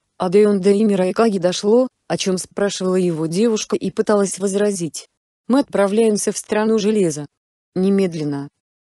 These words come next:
«А как же мой концерт?» удивился Бии, но сказать рифму ему не дали. «Какой к чёрту концерт? На кону судьба хрупкого пока что мира», рявкнул Эй, беря брата за шкирку и буксируя к воротам деревни.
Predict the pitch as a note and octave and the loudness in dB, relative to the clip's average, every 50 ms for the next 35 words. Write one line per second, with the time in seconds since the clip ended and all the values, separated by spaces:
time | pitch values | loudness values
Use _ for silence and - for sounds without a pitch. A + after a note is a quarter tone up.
0 | _ _ _ D#3 F3+ F#3+ G#3 E3+ D#3 F3 G3 G3 F#3+ F#3+ G3 - - G3 F#3+ G3+ | _ _ _ -6 -4 -4 -4 -4 -4 -6 -4 -2 0 0 -2 -2 -2 -2 -4 -4
1 | F#3+ - - F3 D#3+ D3+ D#3+ - - - _ _ _ _ _ _ _ _ - G#3 | -4 -6 -6 -6 -8 -8 -10 -16 -20 -20 _ _ _ _ _ _ _ _ -6 -4
2 | E3+ E3+ G3 F#3 G#3 C4 C#4 B3 - - G3+ F#3 E3 D#3 F#3+ F#3 F3 E3+ E3+ F3+ | -2 -2 0 0 0 0 0 0 -2 -2 -2 -2 -2 -4 -4 -4 -2 -4 -4 -6
3 | G3 G#3 - _ - - G3 G3 A3 G#3+ - - - F3 D#3+ F3 E3+ D#3+ - G#3 | -8 -10 -12 _ -6 -2 -2 0 0 -2 -4 -4 -6 -4 -2 -4 -4 -4 -2 -2
4 | A#3+ C4+ B3+ - - G#3+ A3+ G3 G3 G3+ G#3 G#3+ G#3+ A#3+ A#3 F#3+ G3 F#3+ F3+ D#3+ | -2 -2 -2 -2 -2 -2 -2 0 0 0 0 2 2 0 2 2 2 0 0 -2
5 | D3+ D3+ D3 - _ _ _ _ _ _ _ _ _ - F#3+ - - G3+ G#3 - | -4 -8 -10 -14 _ _ _ _ _ _ _ _ _ -8 -6 -2 0 0 0 0
6 | - - - - A#3+ A3+ A3 - F#3+ - F#3+ F#3+ F#3+ - - - E3 D#3 D3+ - | -2 -4 -2 0 0 0 0 -2 -2 -2 -2 -4 -4 -4 -6 -6 -6 -8 -10 -12
7 | - - _ _ _ _ _ _ _ _ _ G3+ G3+ G3+ - - G3 G3 F#3+ - | -18 -20 _ _ _ _ _ _ _ _ _ -2 -2 -2 -2 -2 -2 -2 -2 -2
8 | - G3+ F3 F#3+ F#3 A3+ B3+ A#3 - A3+ G3+ F3 - - F3+ E3+ D#3 - F3 D#3+ | -2 -2 -2 0 0 0 0 0 0 -2 -2 -2 -2 -4 -4 -4 -2 -2 -2 0
9 | - A3 G#3 - - G3 G3 G3+ G3+ F#3 E3 D3 C#3 C3+ - _ _ _ _ _ | 0 0 0 -2 -2 -2 0 0 0 -2 -4 -6 -8 -10 -12 _ _ _ _ _
10 | _ _ _ - F3+ F#3 F3+ - - - G#3+ G3+ G#3 G#3 A#3 C4 C4 - - _ | _ _ _ -4 -2 -2 -2 -4 -4 -2 0 2 4 4 4 2 0 -2 -8 _
11 | - G3+ A3 A3 G#3+ A#3 A3 G3 G3+ G3+ G3+ G3 - F#3+ D#3 E3+ E3+ D#3+ - - | -2 2 2 4 4 4 2 0 0 -2 0 0 -2 -2 -2 -2 -4 -6 -8 -6
12 | - B3+ C#4 C#4+ - - B3 - - G#3 F3 F3+ F#3+ - - - - G3+ G3+ G3 | -2 0 0 0 0 -2 -4 -4 -2 -2 -2 -4 -6 -6 -8 -6 -4 -2 -2 0
13 | G#3 G3+ F#3+ - G3 G3+ G#3 G#3 A3 - F#3+ F#3+ F#3+ E3+ G#3 G#3 G#3 G#3 F3+ D#3 | -2 -2 -2 -2 -2 0 0 0 0 -2 -2 -4 -2 -2 -2 0 0 -2 -2 -2
14 | D#3+ E3 D3+ C#3+ C#3+ | -4 -6 -6 -8 -8